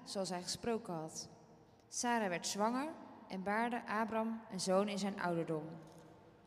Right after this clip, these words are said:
op de vastgestelde tijd die God hem genoemd had.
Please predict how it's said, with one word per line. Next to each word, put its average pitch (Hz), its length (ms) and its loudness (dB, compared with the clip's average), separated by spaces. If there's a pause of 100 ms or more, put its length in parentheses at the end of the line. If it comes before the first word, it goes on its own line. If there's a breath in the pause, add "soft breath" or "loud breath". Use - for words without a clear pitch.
(440 loud breath)
op 196 100 -12
de 202 100 0
vastgestelde 208 680 4
tijd 214 520 0
die 190 140 -4
God 214 220 -2
hem 220 140 -2
genoemd 196 360 0
had. - 360 -6